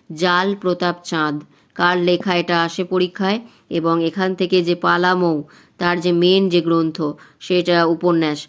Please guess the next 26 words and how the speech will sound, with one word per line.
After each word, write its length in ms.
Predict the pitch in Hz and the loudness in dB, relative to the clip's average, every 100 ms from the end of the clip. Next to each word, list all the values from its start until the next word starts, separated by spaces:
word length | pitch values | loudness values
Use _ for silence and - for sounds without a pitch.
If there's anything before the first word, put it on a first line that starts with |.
| - | -12
সেটা 360 | - 156 180 | -10 -2 0
অবশ্যই 360 | 165 170 170 196 | 0 -2 -2 -2
ভালো 240 | 180 156 | -2 -2
করে 140 | 156 170 | -4 -4
মনে 240 | 165 151 | -4 -4
রাখবে। 320 | 143 135 147 147 _ - - _ | -6 -8 -10 -12 _ -20 -20 _
তাহলে 280 | 190 185 185 | -4 0 0
ভ্রমণ 440 | 170 180 180 196 | 0 0 2 0
কাহিনীমূলক 800 | 196 196 202 202 202 196 196 196 | 2 2 4 4 4 4 2 0
উপন্যাস 480 | 180 190 190 190 185 | -6 -2 0 0 0
যদি 200 | 180 180 | 0 0
বলে, 220 | 185 185 | 2 0
তাহলে 200 | 185 175 | 0 -2
পালামৌ। 580 | 170 170 175 180 190 202 214 - - | 0 0 2 2 2 0 -4 -16 -8
এছাড়া 340 | 175 160 170 170 | -4 -2 -2 0
জাল 320 | 170 170 175 | 0 0 0
প্রতাপ 320 | 180 175 180 - | -4 -4 -4 -4
চাঁদ 200 | 185 175 | -4 -2
কার 220 | 185 180 | -2 0
লেখা 300 | 180 175 180 | 0 0 -2
যদি 220 | 170 170 | 0 0
বলে, 260 | 170 175 196 | 0 0 -2
তাহলে 200 | 175 170 | -4 -4
সঞ্জীবচন্দ্র 760 | 170 156 156 160 170 165 190 | -4 -4 -4 -4 -4 -4 -4
চট্টোপাধ্যায়ের 720 | 214 175 - 151 151 151 165 | -4 -8 -6 -6 -6 -4 -4
লেখা 420 | 160 151 175 190 | -2 -4 -6 -8